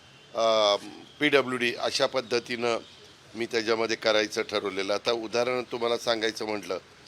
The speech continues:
तर इथं बघा, पुणे मेट्रो थ्री लाईन स्थानिक क्रमांक चार रस्ता मोकळा करणं, ह्याच्यात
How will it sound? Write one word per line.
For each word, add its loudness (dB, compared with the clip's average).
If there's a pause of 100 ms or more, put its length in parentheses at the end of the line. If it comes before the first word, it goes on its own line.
(300)
तर 0
इथं -2
बघा, 2
पुणे -4
मेट्रो -4
थ्री -6
लाईन 0
स्थानिक 0
क्रमांक -2
चार 2
रस्ता 0
मोकळा 0
करणं, -4 (500)
ह्याच्यात -2